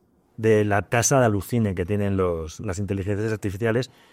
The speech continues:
Rondan entre el tres y el cuatro por ciento. Antes era mucho más, antes era el veinte por ciento hace tres años. O sea que estamos mejorando mucho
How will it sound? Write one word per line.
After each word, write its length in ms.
Rondan 540
entre 240
el 100
tres 220
y 40
el 80
cuatro 240
por 160
ciento. 360
Antes 260
era 140
mucho 340
más, 240
antes 260
era 240
el 160
veinte 240
por 140
ciento 240
hace 280
tres 240
años. 300
O 40
sea 140
que 80
estamos 280
mejorando 480
mucho 440